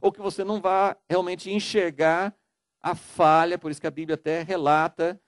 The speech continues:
as falhas de Abraão, de Davi, de todo mundo, nós temos as falhas deles, para que a gente não, é,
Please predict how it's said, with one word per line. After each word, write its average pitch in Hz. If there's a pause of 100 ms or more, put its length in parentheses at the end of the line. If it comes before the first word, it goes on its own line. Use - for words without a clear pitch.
(180)
as 143
falhas 143
de 135
Abraão, 135
de 135
Davi, 131
de 131
todo 147
mundo, 143
nós 135
temos 143 (760)
as 123
falhas 139
deles, 139 (480)
para 156
que 175
a 175
gente 170
não, 170 (460)
é, 135